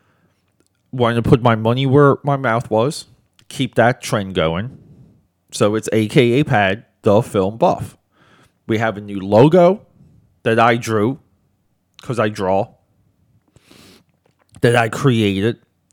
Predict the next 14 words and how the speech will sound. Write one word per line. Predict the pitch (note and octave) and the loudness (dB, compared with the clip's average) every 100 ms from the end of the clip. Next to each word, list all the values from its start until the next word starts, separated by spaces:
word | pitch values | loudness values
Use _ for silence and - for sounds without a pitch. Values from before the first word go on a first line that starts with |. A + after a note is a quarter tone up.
| _ _ _ _ _ _ _ _ _ _ - | _ _ _ _ _ _ _ _ _ _ -6
New | C3+ C#3 | -2 0
branding. | A#2+ C3+ D3 D3 D3+ D3+ | 2 2 2 0 -4 -4
We're | B2 | -2
gonna | A2 | -2
have | A#2 G#2+ | -2 -2
a | |
new | G#2 G#2 G#2+ | -4 -4 -2
intro. | D#3+ - D#3+ C3+ C#3 C#3 C3+ | -4 -4 2 4 2 -2 -6
There's | - G2+ | -10 -10
gonna | A2+ | -8
be | G#2+ | -10
new | G#2+ A2 G#2 | -8 -8 -8
music. | G#2 C#3 D#3+ D#3+ C#3+ - - _ _ _ _ _ | -2 2 2 2 0 0 -14 _ _ _ _ _
There's | A#2 A2 G#2+ | 0 0 -2